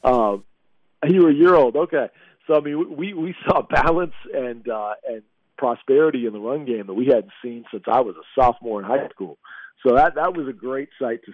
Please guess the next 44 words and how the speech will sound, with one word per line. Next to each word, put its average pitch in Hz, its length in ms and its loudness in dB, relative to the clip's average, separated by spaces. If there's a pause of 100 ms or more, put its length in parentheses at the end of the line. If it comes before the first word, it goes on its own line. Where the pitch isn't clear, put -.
see, 120 200 -8
and 120 60 -12
just 147 120 -8
a 151 60 4
lot 180 260 0
of 160 140 0
positives 143 520 2
come 113 160 -12
out 110 220 -4
of 104 140 -10
it. 92 160 -16
But 101 180 -8 (400)
going 135 220 -6
back 131 280 -2
to - 80 -16
your 123 120 -8
original 117 520 -8 (680)
question, 107 460 -4
I 95 100 -6
just 98 180 -18
think 117 180 -4
it 107 120 -12
was 104 240 -4 (160)
the, 104 100 -2
the 101 140 -6
nature 113 360 -2
with 104 220 -2
which 110 260 -2
we 107 120 -6
imposed 110 480 -2
our 95 140 4
will 98 460 -2 (400)
on 95 180 -6
the 87 60 -12
defensive 101 560 -6
line 95 280 -2
in 85 60 -10
particular 87 680 -8 (120)
that 80 100 -12
was - 140 -18
probably 92 280 -2
my 71 80 -12 (100)
favorite 78 340 -12
takeaway. 76 340 -20